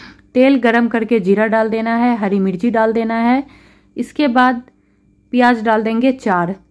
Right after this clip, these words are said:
दो पत्ता गोभी है तो चार प्याज डाल देंगे बारीक काट के, और इसे गोल्डन ब्राउन कर लेंगे।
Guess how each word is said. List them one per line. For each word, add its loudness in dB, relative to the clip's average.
दो 2
पत्ता -4
गोभी 4
है 2
तो -2
चार -2
प्याज -4
डाल -2
देंगे -2
बारीक -2
काट -4
के, -2
और 2
इसे 2
गोल्डन 2
ब्राउन 0
कर -4
लेंगे। -4